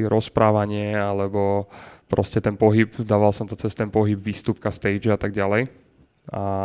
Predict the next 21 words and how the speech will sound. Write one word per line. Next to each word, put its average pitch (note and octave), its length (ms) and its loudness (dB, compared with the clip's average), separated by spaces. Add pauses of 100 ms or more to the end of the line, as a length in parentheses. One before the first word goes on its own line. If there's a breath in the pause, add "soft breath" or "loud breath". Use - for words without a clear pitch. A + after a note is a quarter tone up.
(140)
takže G#2 340 -4
t-, - 140 -20
moja A2 320 2
skupina G#2 560 0 (100)
ma G2+ 300 -4
formovala G#2 640 0
veľmi, G2+ 360 -4
mám F#2+ 220 -6
to F#2+ 120 -6
aj F#2+ 140 -4
vytetované. G2 600 -4 (760 soft breath)
Takže F#2+ 260 -6
to - 80 0
bolo G2+ 320 2 (160)
krásne G#2+ 400 -2
obdobie, G#2 400 2
ale G2+ 400 2 (1080 soft breath)
je A2+ 180 0
to G#2 240 4
mesto G#2 480 0
plné, G2+ 480 0